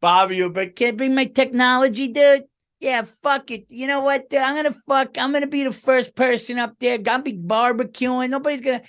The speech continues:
I'll have a smoker up there. I could see Bobby Kelly saying he would go if, but I could see him only going, like, he,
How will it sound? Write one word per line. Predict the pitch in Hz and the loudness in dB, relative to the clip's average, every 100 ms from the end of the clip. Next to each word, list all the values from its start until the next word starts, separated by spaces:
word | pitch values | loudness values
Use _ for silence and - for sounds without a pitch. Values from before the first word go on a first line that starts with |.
| - - | -20 -6
I'll | - 262 | 0 0
have | 214 | 0
a | |
smoker | 220 - 220 247 254 254 247 247 | -4 -4 0 4 2 2 0 0
up | 240 | 0
there. | - 247 247 240 - _ _ _ _ _ _ _ _ _ _ _ _ _ _ _ _ _ _ | -2 -2 -2 -4 -8 _ _ _ _ _ _ _ _ _ _ _ _ _ _ _ _ _ _
I | 160 | -4
could | 190 226 | -2 -6
see | - 220 | -4 -4
Bobby | 180 190 185 180 | 2 2 4 0
Kelly | 175 185 160 160 151 | -2 0 0 0 -4
saying | - 156 147 139 135 123 | -6 -4 -2 -2 -4 -6
he | 123 151 | -6 -4
would | 139 127 | -4 -2
go | 123 156 143 156 | 2 4 4 2
if, | 196 156 127 - _ | 2 2 -2 -16 _
but | 160 | 0
I | 165 | 0
could | 185 175 | -2 -8
see | - 185 | -6 -4
him | 185 | 0
only | 175 165 | 0 -2
going, | 151 151 143 139 | -2 0 0 -2
like, | 127 | -6
he, | - 156 | -10 -14